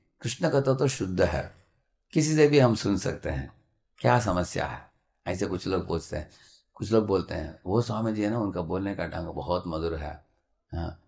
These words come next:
मीठे मीठे बोलते हैं, तो हम क्यों नहीं सुन सकते हैं?" तो प्रभुपाद जी उनकी किताबों में लिखते हैं, अ, सनातन गोस्वामी को कोटेशन देते हैं प्रभुपाद जी,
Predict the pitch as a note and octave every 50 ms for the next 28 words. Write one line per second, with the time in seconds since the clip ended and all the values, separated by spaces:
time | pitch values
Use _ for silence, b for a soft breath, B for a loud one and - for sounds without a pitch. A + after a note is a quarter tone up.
0 | - - F2+ G2+ F#2 - G2 F#2+ F#2+ F2+ F2+ F#2 E2+ D#2+ E2 D#2+ D#2 - D#2+ D#2+
1 | D2 C#2+ C#2+ - _ _ _ _ _ _ _ _ _ _ - F#2+ G2 F#2+ F#2+ A2+
2 | A#2+ A#2+ A#2 G#2+ G#2 G2 - G2+ F2+ - E2+ D2 - - D#2+ D#2+ D#2+ E2+ A2 B2
3 | A2 A#2 C3+ C3+ D3 D3 C#3 C3+ A#2+ A2+ G#2 G#2 G2+ F#2+ G2 F2+ A2 G#2+ G#2+ G#2+
4 | G2+ G#2 G2+ G2 F#2+ F#2 - - F#2+ F#2 E2+ D#2 D2+ E2 - B2 _ _ _ _
5 | _ _ _ _ _ _ _ _ _ - - E2+ F2 F2 E2+ E2+ E2+ E2+ - A2
6 | A#2 B2 A#2+ A#2+ B2 A2+ E2+ F#2 F#2 - F#2+ F2 F2 F2 - F#2 F2 - - F#2
7 | F2 - F#2+ F#2 - - F2 - D#2+ D#2 - - - D2 - D#2+ D#2 D2+ - D2+
8 | D2 D2 C#2+ C2+ -